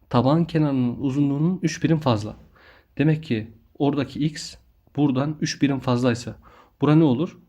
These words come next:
Buradan da üç birim eksik olur. Yani x eksi üç. X eksi üçün üstüne üç birim eklediğimiz zaman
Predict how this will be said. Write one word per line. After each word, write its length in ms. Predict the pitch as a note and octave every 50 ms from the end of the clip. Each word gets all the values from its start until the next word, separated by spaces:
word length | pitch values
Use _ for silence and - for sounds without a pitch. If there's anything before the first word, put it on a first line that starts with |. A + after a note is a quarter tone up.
| _ _ _ _ _ _ _ -
Buradan 320 | B2+ A2+ A#2 A2 G#2+ G#2+
da 160 | C#3 E3 F3 E3+
üç 200 | D#3 D3 - -
birim 180 | B2+ A#2 D3 D#3+
eksik 280 | D#3+ D#3 - - -
olur. 160 | D#3 A#2 A2
Yani 260 | G#2+ A2+ A#2 A2+ A2 A2
x 220 | - D3 - - -
eksi 260 | A2+ G2+ - - -
üç. 300 | E3+ B2 - - - - - _ _ _ _ _ _ _ _ - - - - - _ -
X 180 | - - - -
eksi 260 | B2+ B2 - - B2
üçün 200 | - - B2 B2
üstüne 260 | A#2+ - - B2+ A#2
üç 320 | A2+ - E3 - - -
birim 160 | - A#2 A#2+ A#2+
eklediğimiz 420 | A#2+ A#2 - A#2+ B2 C3 B2+ A#2+
zaman 320 | - A2 A2+ D3 F3+ F#3+